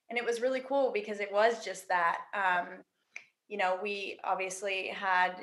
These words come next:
you know, two of our closest friends there, your daughter, Claire and George, and,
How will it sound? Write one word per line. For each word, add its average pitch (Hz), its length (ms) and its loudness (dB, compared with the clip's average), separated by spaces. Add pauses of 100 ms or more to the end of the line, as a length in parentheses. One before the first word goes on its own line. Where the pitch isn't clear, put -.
you 190 120 -8
know, 180 120 -6
two 196 160 -8
of 190 60 -6
our 185 160 0
closest 185 400 -6
friends 185 340 -4
there, 180 320 2
your 185 220 -4
daughter, 180 600 2 (180)
Claire 185 300 2
and 185 120 -2
George, 190 540 0
and, 185 320 -6